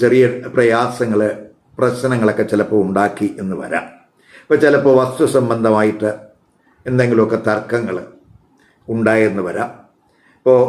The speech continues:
വസ്തു സംബന്ധമായിട്ട് ഡിസ്പ്യൂട്ട് ഉണ്ടാകുകയാണെങ്കിൽ അതൊക്കെ, അതിലൊക്കെ ഒരു ജാഗ്രത വേണം. അതുപോലെ വീട്, വാഹനം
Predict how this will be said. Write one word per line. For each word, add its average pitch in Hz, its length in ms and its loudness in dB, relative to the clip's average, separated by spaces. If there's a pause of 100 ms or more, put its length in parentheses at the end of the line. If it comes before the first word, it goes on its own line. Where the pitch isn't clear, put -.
വസ്തു 143 220 -2
സംബന്ധമായിട്ട് 131 840 2 (1400)
ഡിസ്പ്യൂട്ട് 135 520 2 (1160)
ഉണ്ടാകുകയാണെങ്കിൽ 139 920 2 (120)
അതൊക്കെ, 120 540 -2
അതിലൊക്കെ 123 400 2 (140)
ഒരു 110 160 2
ജാഗ്രത 98 580 0 (260)
വേണം. 87 380 -4 (640)
അതുപോലെ 165 320 6
വീട്, 180 400 6 (880)
വാഹനം 143 440 0